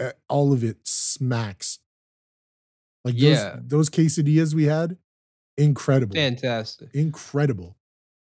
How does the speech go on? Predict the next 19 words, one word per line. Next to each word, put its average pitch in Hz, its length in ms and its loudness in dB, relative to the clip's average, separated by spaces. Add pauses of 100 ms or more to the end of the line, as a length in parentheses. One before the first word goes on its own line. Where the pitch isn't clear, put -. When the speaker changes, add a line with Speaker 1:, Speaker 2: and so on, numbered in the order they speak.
(100)
Speaker 2:
Mm-hmm. 131 240 -14 (720)
Speaker 1:
Um, 175 420 2
Speaker 2:
I, 175 260 -2 (520)
I 135 80 -6
think, - 800 -6
and 170 400 -6
I 190 100 -6
don't, 269 320 -6 (1400)
I, 151 240 0
I 165 100 0
need 190 300 2
to 220 60 2
have 190 260 2
'em 165 220 -2
back 147 340 -4
to 131 60 -8
back 127 340 -2
now, 101 220 -8
'cause 123 480 -4